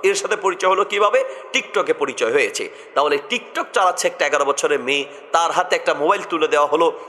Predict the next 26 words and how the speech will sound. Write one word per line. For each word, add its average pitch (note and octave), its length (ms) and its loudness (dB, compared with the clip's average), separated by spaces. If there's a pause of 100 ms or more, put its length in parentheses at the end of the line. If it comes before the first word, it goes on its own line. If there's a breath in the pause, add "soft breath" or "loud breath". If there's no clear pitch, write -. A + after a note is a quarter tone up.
(100)
TikTok - 340 -2 (120)
চালানোর F3+ 380 2
মতো F3+ 260 0 (260)
সাপোর্ট - 480 0
দেওয়া E3 180 2
হলো, D#3+ 260 2 (140)
সুযোগ - 480 0
করে E3 160 2
দেওয়া C3 180 2
হলো। D#3 220 2 (220 loud breath)
অধিকাংশ C4 400 2
মা F3 220 2
বাবা F3 200 2 (120)
এই G#3+ 180 0
কাজটা D#3 360 0
করে B2 220 0
থাকেন। A#2 300 -2 (300 loud breath)
দেখা E3+ 200 2
যায় G3 140 0
যে G#3 80 0
তারা G#3 400 0 (160 loud breath)
প্রথম B3 260 2
অবস্থায় F#3+ 400 0
কিছু D3 260 -6
বলে A2+ 260 2
না, A2+ 160 0